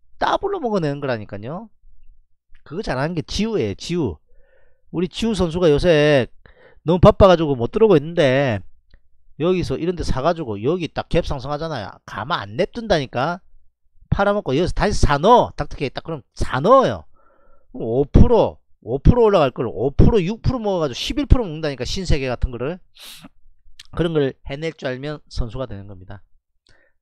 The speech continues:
같이 하시면서 재성님도 공부 열심히 하시면 초대할게요. 공부를 안 하시-,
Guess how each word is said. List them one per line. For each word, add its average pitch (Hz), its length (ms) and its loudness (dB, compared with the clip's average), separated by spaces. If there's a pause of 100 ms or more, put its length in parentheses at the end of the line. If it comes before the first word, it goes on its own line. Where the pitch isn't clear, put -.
(180)
같이 - 260 -10
하시면서 123 480 -10
재성님도 117 800 -10 (320)
공부 123 320 -8
열심히 143 260 -6
하시면 127 440 -10 (520)
초대할게요. 151 520 -6
공부를 123 340 -8
안 92 120 -8
하시-, 101 220 -14